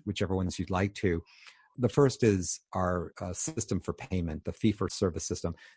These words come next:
This, you know, again, is the predominant system. Most of payment is transactional. It's done on what you bill for. So if you do something, you get paid for it in healthcare. And this fee-for-service system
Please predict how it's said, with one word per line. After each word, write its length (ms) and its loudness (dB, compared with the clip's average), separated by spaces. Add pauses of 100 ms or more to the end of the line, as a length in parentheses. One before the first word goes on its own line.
This, 360 2
you 140 2
know, 100 2
again, 320 4
is 260 -4
the 100 -10
predominant 680 2
system. 400 -8
Most 260 2
of 100 -6
payment 480 -2
is 320 -8 (120)
transactional. 680 -2 (420)
It's 200 -4
done 260 2
on 160 -2
what 220 0
you 60 -2
bill 260 0
for. 360 -2
So 140 -8
if 100 -8
you 80 -2
do 140 2 (120)
something, 340 0
you 100 -2
get 180 -4
paid 220 0
for 160 -2
it 60 -2
in 80 -4
healthcare. 560 -4 (320)
And 420 4 (380)
this 480 2
fee-for-service 1120 0
system 720 -4